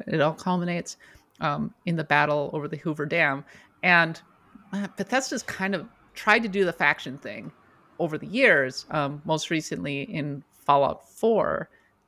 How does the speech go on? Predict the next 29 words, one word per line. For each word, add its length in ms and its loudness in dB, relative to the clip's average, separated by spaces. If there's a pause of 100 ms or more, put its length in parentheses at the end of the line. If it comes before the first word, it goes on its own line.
(100)
It 60 -8
has 180 -2
always 220 4
been 140 2
successful 520 2
'cause 200 -4
it 60 0
usually 360 0
railroads 720 4
you 300 -6 (220)
into, 260 -8 (120)
"Make 180 2
a 40 2
choice." 500 2 (320)
It's 100 -16
like, 100 -2
"I, 260 0
I 40 2
don't 140 0
wanna 160 0
make 160 -2
a 40 -8
choice." 380 -2
Well, 80 -4
you 60 -4
gotta 280 6
make 220 -8
a 20 -10
choice. 460 -6